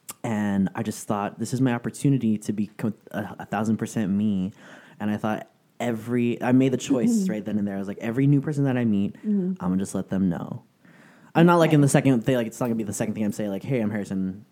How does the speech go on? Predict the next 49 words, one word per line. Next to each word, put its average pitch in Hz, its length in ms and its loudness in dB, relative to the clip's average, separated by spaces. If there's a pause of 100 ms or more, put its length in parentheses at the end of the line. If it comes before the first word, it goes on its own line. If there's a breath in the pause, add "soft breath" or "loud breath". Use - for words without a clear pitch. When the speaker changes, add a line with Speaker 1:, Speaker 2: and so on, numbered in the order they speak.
(160)
Speaker 1:
I 104 60 2
Speaker 2:
I'm 95 60 4
Speaker 1:
suck 101 100 0
Speaker 2:
gay. 98 80 -4
Speaker 1:
dick." 98 240 -4
Yeah. 127 320 4
Speaker 2:
<laughs> - 40 2
I 311 180 6
suck - 100 2
Speaker 1:
So, 175 80 4
Speaker 2:
dick. 190 240 2
Speaker 1:
but 160 160 2
it 151 80 6
would 156 160 2
be, 165 80 4
like, 151 140 2
if 151 100 0
it 151 100 -2
came 180 360 2
up, 147 420 0 (180)
and 139 100 -2
be 135 80 2
like, 135 200 0
"Yeah, 131 260 -2
that's 110 180 -6
my 117 100 0
sexuality. 107 680 -2
Like, 220 180 0
Speaker 2:
Mm-hmm. 196 360 0 (200)
Speaker 1:
I'm 92 160 -4
gay." 90 320 -6 (360 loud breath)
So 113 420 4 (120)
that 135 320 4
helped 123 360 -4
me. 110 340 4
And 139 140 2
I 151 80 4
guess 160 320 0
in 127 160 -2
a 123 80 2
way 110 180 -2
it 104 40 -4
was 104 180 -6
like, 95 320 -10 (200)
well, 175 100 2
I 196 40 6
don't 190 80 4
think 165 140 2
of, - 80 -4